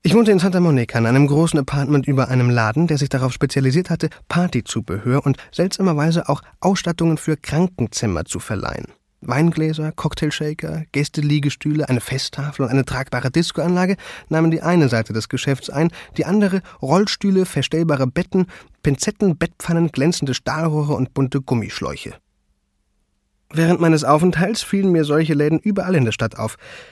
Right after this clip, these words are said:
Der Geschäftsführer war tadellos gekleidet, wirkte anfangs aber trotz seiner Freundlichkeit eher einschüchternd. Bei unserer ersten Begegnung sagte er, er sei gerade mal neunundzwanzig.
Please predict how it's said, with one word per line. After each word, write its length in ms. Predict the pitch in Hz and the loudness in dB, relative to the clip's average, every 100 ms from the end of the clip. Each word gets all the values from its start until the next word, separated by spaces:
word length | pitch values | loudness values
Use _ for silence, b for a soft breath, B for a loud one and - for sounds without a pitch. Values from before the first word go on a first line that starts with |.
| B | B
Der 80 | 143 | 0
Geschäftsführer 640 | 135 160 202 - 170 160 | 0 0 -4 -4 -2 0
war 100 | 135 | -2
tadellos 600 | - 165 156 131 120 117 | -4 -4 -2 0 0 -2
gekleidet, 680 | 113 104 120 113 - - - | -4 -4 -4 -6 -8 -14 -8
wirkte 240 | 110 110 | -6 -2
anfangs 420 | 104 123 120 113 - | -2 0 0 -2 -2
aber 220 | 101 - | -6 -6
trotz 260 | 135 123 | -4 -4
seiner 240 | - 113 92 | -2 -2 -2
Freundlichkeit 760 | - 117 - 127 - 135 - | -2 -2 -2 -6 -4 -6 -4
eher 300 | 131 123 - | -4 -4 -2
einschüchternd. 680 | 143 127 - - - 85 - B B B B - | 0 0 -2 -6 -6 -8 -8 B B B B -4
Bei 80 | 113 | 0
unserer 280 | 156 151 156 | 0 0 0
ersten 360 | 180 - 175 | -2 -2 -2
Begegnung 500 | 156 139 147 - 156 | -2 0 0 0 -2
sagte 320 | 151 156 - | 0 -2 -4
er, 180 | - 160 165 B - | -4 -4 -4 B -4
er 140 | 147 | -2
sei 220 | 151 156 | 0 -2
gerade 380 | - 143 147 170 | -2 0 4 6
mal 180 | 165 156 | 8 6
neunundzwanzig. 800 | 156 156 147 165 151 - 107 | 6 4 4 2 2 0 -4